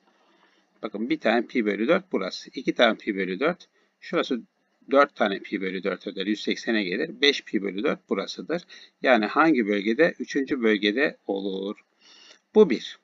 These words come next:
Peki başka yapabilir miyim? Yaparım. Pi yerine yüz seksen yazarım. Dörde bölerim. Buradan olur. Başka yapabilir miyim? Şu bölme işlemini şöyle de yapabilirim. On dokuzu yine sekize böleceksiniz. Ama iki kere değil,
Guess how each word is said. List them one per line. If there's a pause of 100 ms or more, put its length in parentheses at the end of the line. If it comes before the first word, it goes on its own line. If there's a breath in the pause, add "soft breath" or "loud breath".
(480)
Peki
başka
yapabilir
miyim? (380 loud breath)
Yaparım.
Pi
yerine
yüz
seksen
yazarım. (760)
Dörde
bölerim.
Buradan
olur. (580 soft breath)
Başka
yapabilir
miyim?
Şu
bölme
işlemini
şöyle
de
yapabilirim. (560 loud breath)
On
dokuzu
yine
sekize
böleceksiniz. (340 soft breath)
Ama
iki
kere
değil,